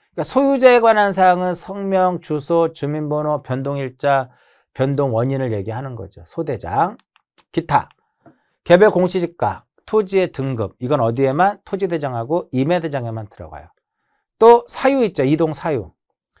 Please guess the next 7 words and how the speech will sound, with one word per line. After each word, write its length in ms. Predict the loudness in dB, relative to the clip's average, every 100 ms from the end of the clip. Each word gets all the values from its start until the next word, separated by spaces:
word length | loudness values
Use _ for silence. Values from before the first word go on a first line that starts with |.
| _ _ _ -6
토지의 560 | -2 0 4 8 8
이동 260 | 8 4 2
사유는 360 | 0 0 0
또 100 | 0
어디에만 400 | 0 0 -2 -2
등록돼요? 640 | -6 -8 -8 -4 -2 -2 -8 _
토지대장하고 920 | -12 -8 -6 -6 -6 -8 -6 -2 -2